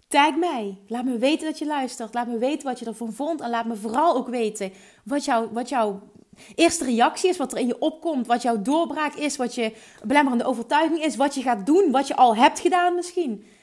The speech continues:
Deel dit met me, jongens. Ik word er zo blij van. Maar ook het delen en het uitspreken zorgt dat jij het uitspreekt naar het universum. Waardoor dingen veel sneller tot jou kunnen komen. Dus zie echt de kracht van delen in. Het delen op social media en, en kwetsbaarheid durven tonen en laten zien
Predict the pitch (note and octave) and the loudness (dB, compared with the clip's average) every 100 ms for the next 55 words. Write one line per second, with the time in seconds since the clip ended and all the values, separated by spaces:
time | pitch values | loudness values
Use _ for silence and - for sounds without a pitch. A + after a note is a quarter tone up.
0 | _ _ _ _ - F#3 D4+ D#4+ G#3+ G#3+ | _ _ _ _ -10 0 2 2 0 -2
1 | F#3+ - F#3+ G3 G#3 A3 C4+ C#4+ C#4 A#3 | -4 -4 -6 -6 -8 -10 -8 -8 -8 -4
2 | C#4+ E4 A#3+ C4+ B3 A#3 G#3+ A3 D4+ D4+ | 0 2 2 2 0 -2 -6 -4 -4 -4
3 | G#3 F#3 D#4 D#4 A3+ A#3 - C4+ D#4 - | -6 -2 -2 0 -2 -4 -2 0 0 -4
4 | - A3 A3 G3 C4+ C#4 - A#3 B3 A#3 | -4 -4 -4 -4 -6 -4 -4 -4 -2 -2
5 | A3+ B3+ C#4+ - C4+ A#3 A#3+ G#3 A#3+ A3 | -2 -2 -4 -6 -8 -6 -8 -6 -4 -4
6 | G#3+ C4+ G#3+ E3+ F3 - - - A3 B3+ | -2 -2 -4 -10 -14 -20 -16 -8 -4 -4
7 | A3+ C4 A3+ C#4+ D4+ - B3+ A3+ A#3 C4 | -2 -4 -2 -2 -4 -4 -6 -6 -8 -6
8 | G3 F#3+ F3+ F3 F#3 F3 F#3 G3 - - | -8 -8 -12 -10 -12 -10 -8 -8 -10 -20
9 | _ _ - G#3 - E4 F4 D4+ D4+ C4+ | _ _ -16 -10 2 6 6 4 -2 -8
10 | - D4+ D#4+ - C4 A#3+ B3 C4 G#3+ G3+ | -2 -2 -2 -6 -6 -2 -2 -2 -4 -6
11 | F3 F3+ _ _ _ _ _ - F#3+ C#4+ | -10 -14 _ _ _ _ _ -12 -4 0
12 | E4+ F4 - C#4+ C4 C4+ B3 D4 B3 G#3 | 2 0 -2 -4 -4 -2 -2 0 0 -2
13 | A3+ G#3 A3 A3 D4+ B3 A3+ G#3 G3+ G#3 | -6 -6 -6 -4 -4 -4 -4 -4 -4 -6
14 | F#3+ - G#3 G3+ G#3 G#3+ A3+ G3+ D#4 D4+ | -6 -6 -4 -4 -4 -6 -6 -2 2 2
15 | C4+ | 0